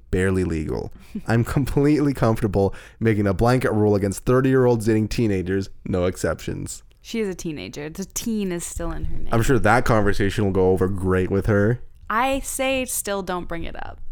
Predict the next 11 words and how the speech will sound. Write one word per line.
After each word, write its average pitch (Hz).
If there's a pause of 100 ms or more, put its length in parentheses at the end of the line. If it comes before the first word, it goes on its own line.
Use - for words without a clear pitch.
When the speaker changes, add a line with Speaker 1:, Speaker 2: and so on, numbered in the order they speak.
(1160)
Speaker 1:
'Cause, 226
like, -
here's 262
the 190
thing. 117
You, 151 (100)
just 247
give 214
it -
six -
months. 104